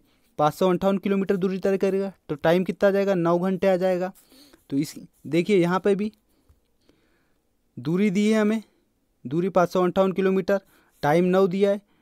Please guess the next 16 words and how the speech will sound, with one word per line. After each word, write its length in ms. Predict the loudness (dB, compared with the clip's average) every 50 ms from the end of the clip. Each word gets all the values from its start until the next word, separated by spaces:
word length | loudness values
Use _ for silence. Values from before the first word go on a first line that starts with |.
| _ _ -10
तो 60 | -2
कमी 260 | 2 2 2 2 2
किस 140 | 0 -2 0
बात 220 | 2 2 0 0
की, 180 | -2 -4 -4 -4
स्पीड 280 | -4 -2 -2 -2 -2 -2
की 140 | -4 -2
है। 60 | -2 0
तो 120 | -2 -2
स्पीड 260 | -2 0 0 0 0
निकाल 240 | 2 2 2 2 2
लेते 200 | 2 -2 -2 -2
हैं 60 | -2
यहाँ 180 | -2 -2 -4 -4
से 160 | -4 -4 -4
भी। 160 | -4 -4 -10